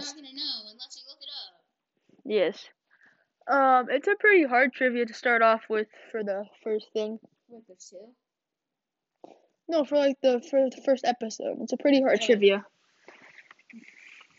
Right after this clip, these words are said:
Speaker 1: M-, figured out by me.
Speaker 2: Okay, so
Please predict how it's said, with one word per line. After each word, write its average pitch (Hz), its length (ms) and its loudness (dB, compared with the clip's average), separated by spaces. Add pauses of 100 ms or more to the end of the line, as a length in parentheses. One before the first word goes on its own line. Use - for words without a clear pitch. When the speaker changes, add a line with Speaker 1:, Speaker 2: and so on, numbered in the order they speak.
(180)
Speaker 1:
M-, 240 60 -12 (640)
figured 269 260 2
out 247 140 -2
by 208 140 -6
me. 196 280 -14 (2250)
Speaker 2:
Okay, 214 220 0 (340)
so 202 600 6